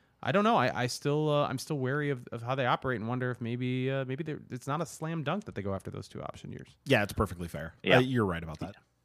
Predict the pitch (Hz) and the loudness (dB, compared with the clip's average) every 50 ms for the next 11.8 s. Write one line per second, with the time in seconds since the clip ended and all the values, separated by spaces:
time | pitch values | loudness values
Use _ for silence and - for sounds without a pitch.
0 | _ _ _ _ _ _ _ _ - - - - 127 147 170 139 113 107 104 104 | _ _ _ _ _ _ _ _ -20 -12 0 6 8 10 10 10 10 10 8 8
1 | - 127 117 110 107 - - 120 117 - _ _ _ - 139 160 _ - 117 113 | 8 8 8 6 4 0 4 4 4 4 _ _ _ -20 -20 -8 _ 4 4 4
2 | - - - 110 - - - - - 131 135 147 151 139 - - 120 104 - - | 4 4 0 0 2 0 0 6 8 8 8 8 6 4 4 4 4 6 6 6
3 | 117 110 104 - 95 - 95 - 107 98 104 98 92 85 85 - - 104 101 95 | 4 6 6 4 2 2 4 4 4 4 6 6 6 6 6 6 6 6 8 8
4 | 92 87 90 - - 87 95 95 90 87 90 95 110 107 - - 107 104 104 - | 8 6 4 2 4 6 6 6 6 4 2 4 4 4 4 6 6 6 6 6
5 | - - 113 101 95 95 92 - 101 90 92 92 92 - - - 92 85 - - | 4 0 4 6 6 6 4 4 2 4 6 4 4 4 2 2 2 2 4 4
6 | 104 90 - - 95 87 - - 90 87 85 87 - - - - 87 87 82 82 | 2 2 4 4 4 4 4 2 -2 -4 -4 -6 -8 -6 0 2 2 4 4 2
7 | 80 107 87 127 143 143 - - 127 104 95 - 104 90 - - - - 90 - | 0 2 6 6 6 6 6 4 4 4 6 6 6 6 6 4 2 0 2 4
8 | 90 85 85 87 85 82 82 85 82 - - - - - - - - - 110 110 | 4 4 4 4 2 2 2 2 0 -2 -6 -14 -18 -20 -20 -10 -4 -2 -2 4
9 | - 117 104 98 98 92 90 92 - - - 90 85 82 _ _ - - - 95 | 4 6 6 8 8 8 6 6 2 0 0 0 0 -4 _ _ -2 4 4 4
10 | 85 - 95 92 90 87 85 87 85 85 85 87 87 87 85 85 82 - 92 87 | 4 6 4 6 6 6 6 6 8 8 8 6 4 2 0 0 0 0 0 2
11 | - 104 87 90 87 85 87 85 87 90 - - 101 92 87 | 2 4 6 6 6 8 8 8 8 6 6 6 6 6 6